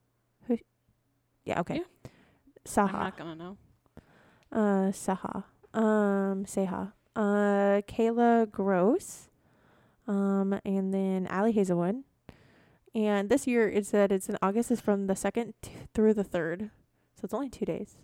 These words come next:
Speaker 1: We'd have to go to Anaheim though. Just F Y I.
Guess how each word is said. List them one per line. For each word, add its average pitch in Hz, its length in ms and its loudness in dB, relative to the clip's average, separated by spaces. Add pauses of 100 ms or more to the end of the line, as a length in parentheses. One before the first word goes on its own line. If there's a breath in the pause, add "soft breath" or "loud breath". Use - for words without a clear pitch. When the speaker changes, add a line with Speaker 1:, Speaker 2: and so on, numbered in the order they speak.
(160)
Speaker 1:
We'd 208 120 0
have 208 120 -2
to 214 80 -4
go 214 80 2
to 202 60 -2
Anaheim 170 480 -8
though. 170 200 -8 (1300 soft breath)
Just - 440 -14 (120)
F 180 180 -6
Y - 180 -10
I. - 60 -14